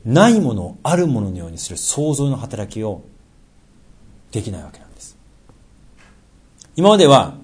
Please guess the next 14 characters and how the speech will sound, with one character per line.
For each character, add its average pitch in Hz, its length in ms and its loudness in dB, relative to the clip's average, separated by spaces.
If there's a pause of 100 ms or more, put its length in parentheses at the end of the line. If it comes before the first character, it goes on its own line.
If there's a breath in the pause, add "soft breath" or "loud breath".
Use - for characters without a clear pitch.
(260)
ま 107 80 -12
あ、 - 80 -10
血 - 220 0
に 123 140 2
す 131 120 -4
る 117 100 -4
と 98 100 -8
か 85 100 -10
で 78 60 -14
す - 100 -12
ね。 139 200 -12 (1300)
あ 110 100 -2
と 107 160 0
は、 85 300 -4